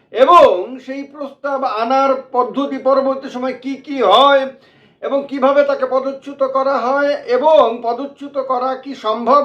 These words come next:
বর্তমানে ইন্ডিয়া জোট এবং এনডিএ জোটের যে আসন সংখ্যা লোকসভাতে এবং রাজ্যসভাতে রয়েছে তার পক্ষে সম্ভব? এই সমস্ত কিছু আলোচনা করব এই ভিডিওটাতে।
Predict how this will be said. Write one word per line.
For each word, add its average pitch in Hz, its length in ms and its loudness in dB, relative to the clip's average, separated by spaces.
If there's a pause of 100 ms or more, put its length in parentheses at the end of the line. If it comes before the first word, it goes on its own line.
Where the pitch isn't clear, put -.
(140)
বর্তমানে 254 800 -4
ইন্ডিয়া 240 480 -4
জোট 247 300 -2
এবং 233 300 -4
এনডিএ 240 460 -2
জোটের 240 480 -2
যে 220 140 0 (420)
আসন 247 320 -2
সংখ্যা 233 420 -2
লোকসভাতে 240 600 -2
এবং 233 260 -4
রাজ্যসভাতে 220 720 -2
রয়েছে 220 440 0 (460)
তার 214 180 -2
পক্ষে 233 220 -8
সম্ভব? 240 400 4 (600)
এই 277 140 -6
সমস্ত 311 440 -4
কিছু 285 300 -6
আলোচনা 277 400 2
করব 247 260 -2 (200)
এই 262 80 -4
ভিডিওটাতে। 240 640 0